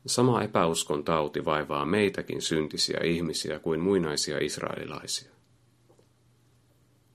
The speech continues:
Mutta Jumala vakuuttaa kansalleen, hänen ymmärryksensä on tutkimaton, joten kyllä hän tietää kansansa kohtalot. Hän tietää,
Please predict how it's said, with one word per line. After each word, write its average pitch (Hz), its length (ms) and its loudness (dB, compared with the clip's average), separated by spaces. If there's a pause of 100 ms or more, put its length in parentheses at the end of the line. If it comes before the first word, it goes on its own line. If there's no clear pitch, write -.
(640)
Mutta 113 180 2
Jumala 117 400 6
vakuuttaa 82 520 2
kansalleen, 80 640 0 (1000)
hänen 110 280 6
ymmärryksensä 98 720 4
on 78 80 -4
tutkimaton, - 720 -6 (580)
joten 92 380 2
kyllä 131 220 6
hän 127 180 0
tietää 104 460 4
kansansa 78 600 -4
kohtalot. - 680 -6 (360)
Hän 110 200 2
tietää, 101 640 0